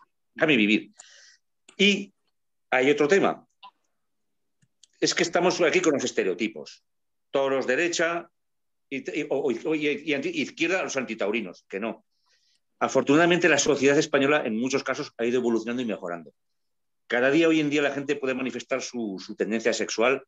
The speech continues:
aunque da mucho camino por recorrer, ¿no? Porque aún así, aún hay gente que se les agrede y se les insulta por la calle. Pero creo que hay otro armario, que es el armario taurino. Hay mucha gente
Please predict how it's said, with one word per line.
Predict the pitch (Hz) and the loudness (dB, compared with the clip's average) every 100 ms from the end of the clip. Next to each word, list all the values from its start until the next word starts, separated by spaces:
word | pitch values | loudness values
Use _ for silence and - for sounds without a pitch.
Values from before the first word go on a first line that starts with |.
| _ _ | _ _
aunque | 147 147 | -4 -2
da | 147 | 0
mucho | 147 147 | 0 -2
camino | 131 123 117 | -2 -2 -2
por | 110 | -2
recorrer, | 104 98 80 76 | -4 -6 -8 -10
¿no? | 113 - _ _ _ _ | -10 -12 _ _ _ _
Porque | 104 113 | -2 2
aún | 123 | 2
así, | 120 156 | 2 2
aún | 139 | 2
hay | 135 | -2
gente | 131 - | -4 -4
que | 127 | -4
se | 113 | -6
les | 107 | -6
agrede | 98 135 131 | -4 -2 -2
y | 135 | -4
se | 110 | -8
les | 98 | -12
insulta | 101 101 104 | -16 -10 -6
por | 92 | -4
la | 82 | -6
calle. | 78 73 - _ _ _ _ _ _ | -8 -12 -18 _ _ _ _ _ _
Pero | 123 120 127 - _ | 2 4 2 -4 _
creo | 156 185 180 | 4 4 4
que | 160 | 4
hay | 151 | 4
otro | 139 120 | 4 2
armario, | 107 98 90 | 2 -2 -2
que | 143 | -4
es | 135 | -2
el | |
armario | 113 110 98 | -2 0 -2
taurino. | 82 85 78 _ _ _ _ _ | -4 -8 -12 _ _ _ _ _
Hay | 160 151 | -2 0
mucha | 143 123 110 | -2 -2 -6
gente | 98 87 85 | -8 -12 -14